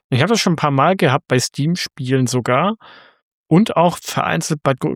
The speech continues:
bei Good Old Games-Titeln, dass ich die gestartet habe und dann lief's nicht. Deus Ex zwei Invisible War zum Beispiel.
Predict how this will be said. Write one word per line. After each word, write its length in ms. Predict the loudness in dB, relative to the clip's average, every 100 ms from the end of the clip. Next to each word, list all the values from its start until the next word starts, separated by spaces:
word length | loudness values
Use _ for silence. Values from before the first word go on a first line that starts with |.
| -4
bei 520 | -2 0 2 4 2
Good 220 | 2 -2 2
Old 420 | 2 2 0 -2
Games-Titeln, 1500 | 0 0 -2 -6 -10 -14 _ _ _ _ -6 -2 0 0 -2 -6 _ _ _ _ _
dass 120 | -2
ich 80 | -2
die 120 | -2
gestartet 680 | -2 -2 0 0 0 0 0
habe 500 | 2 2 2 -2 -2 -8 -18 -20 _ _ _ _
und 160 | 0 2
dann 100 | 2
lief's 380 | 2 0 -4
nicht. 260 | -6 -6 2
Deus 260 | 4 4 0
Ex 280 | -4 -4
zwei 320 | -2 2 2 2
Invisible 640 | 0 0 2 2 4 2 4
War 240 | 4 4
zum 160 | 2 -2
Beispiel. 600 | -2 -6 -8 -12 -14